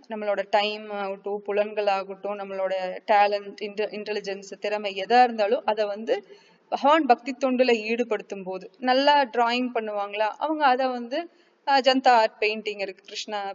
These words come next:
பெயிண்டிங்ல இருக்கு, அதுல மாதிரி போலாம். இல்ல ஏதோ ஒண்ணு, அவ-, அது அவங்களுக்கு ஒரு ஹாபியா கூட அந்த பக்தி தொண்டுல ஈடுபடலாம் இல்லையா. பக்தி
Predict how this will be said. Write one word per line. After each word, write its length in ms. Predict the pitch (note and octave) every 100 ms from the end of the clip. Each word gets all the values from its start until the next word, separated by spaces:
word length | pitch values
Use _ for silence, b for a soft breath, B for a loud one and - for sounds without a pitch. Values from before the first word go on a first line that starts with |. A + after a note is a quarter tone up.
| -
பெயிண்டிங்ல 500 | G3 G3 F#3 G3 F#3+
இருக்கு, 420 | F#3 F#3 F#3+ F#3+
அதுல 380 | G#3 G#3+ A3+ G#3+
மாதிரி 260 | G#3 G#3
போலாம். 560 | G#3+ G3 F#3+ F#3 F#3 - b b b
இல்ல 160 | - D#4
ஏதோ 360 | D#4 D#4 A4 B4+
ஒண்ணு, 240 | D#4+ B3 - _ _ _
அவ-, 520 | G3 F3+ F3 E3+ -
அது 260 | - F3+ -
அவங்களுக்கு 380 | F3+ F#3+ F#3
ஒரு 100 | F#3 F#3+
ஹாபியா 480 | G#3 A3+ A#3 B3+ B3+
கூட 320 | B3 B3+ D#4+
அந்த 260 | F#4 C#4+ B3+
பக்தி 260 | A3 A#3+
தொண்டுல 340 | A#3 A3 G3+ F#3+
ஈடுபடலாம் 560 | F#3+ F#3+ F3+ E3+ E3+ _ _ _
இல்லையா. 280 | G#3 G#3 G3
பக்தி 320 | F#3+ - A#3